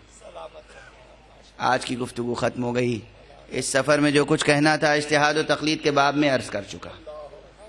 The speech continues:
हम्म? बस एक जुमला और कह लूं,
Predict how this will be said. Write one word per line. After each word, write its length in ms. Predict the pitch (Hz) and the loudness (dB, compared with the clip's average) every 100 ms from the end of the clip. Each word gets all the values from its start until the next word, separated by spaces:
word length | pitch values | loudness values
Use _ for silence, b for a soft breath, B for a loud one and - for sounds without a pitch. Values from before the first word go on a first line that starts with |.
| - - - | -20 -18 -12
हम्म? 240 | 123 180 - 131 127 - - - - - - - - | -10 -12 -16 -20 -20 -20 -20 -20 -20 -20 -20 -20 -8
बस 160 | 135 165 | -4 0
एक 200 | 190 160 | 0 2
जुमला 300 | 156 156 135 | 2 2 2
और 120 | 123 | 2
कह 160 | 123 113 | -2 -8
लूं, 160 | 113 | -8